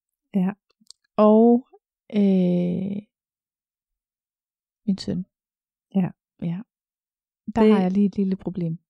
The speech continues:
Speaker 2: fordi der er så lige lidt balance med, hvor meget ens børn skal vide, ikke?
Speaker 1: Jo, det er der, og det er jo ikke,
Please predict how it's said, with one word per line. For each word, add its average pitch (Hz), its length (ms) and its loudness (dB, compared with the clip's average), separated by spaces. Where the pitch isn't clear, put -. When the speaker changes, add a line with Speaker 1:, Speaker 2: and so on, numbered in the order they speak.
Speaker 2:
fordi 180 340 -8
der 208 80 -8
er 214 40 -6
så 233 120 -6
lige 220 180 0
lidt 220 180 0
balance 196 400 -2
med, 185 100 2
hvor 180 100 -2
meget 180 320 0
ens 180 120 -2
børn 185 240 -2
skal 185 240 -10
vide, 202 260 0
ikke? - 160 -8
Speaker 1:
Jo, 220 300 2
det 254 220 0
er 220 140 2
der, 247 140 2
og - 240 -4
det 208 80 6
er 202 40 6
jo 196 120 4
ikke, 226 320 0